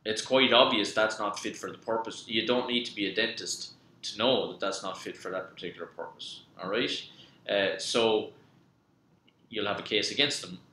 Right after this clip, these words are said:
i-, in a way, but, well, you would if you were a complete plonker who didn't realise that the s-, sweeping brush was not gonna be used, uh, or not gonna be usable for brushing your teeth, okay?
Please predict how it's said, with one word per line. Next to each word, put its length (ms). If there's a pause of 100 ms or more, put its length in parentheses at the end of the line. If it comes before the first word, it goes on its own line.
(280)
i-, 80 (280)
in 200
a 120
way, 580
but, 180 (560)
well, 300
you 140
would 180
if 160
you 80
were 160
a 40
complete 520
plonker 380
who 100
didn't 180
realise 460
that 140
the 80
s-, 260
sweeping 380
brush 240
was 100
not 160
gonna 140
be 80
used, 460 (320)
uh, 200
or 100
not 240
gonna 140
be 80
usable 640
for 120
brushing 300
your 100
teeth, 340 (220)
okay? 300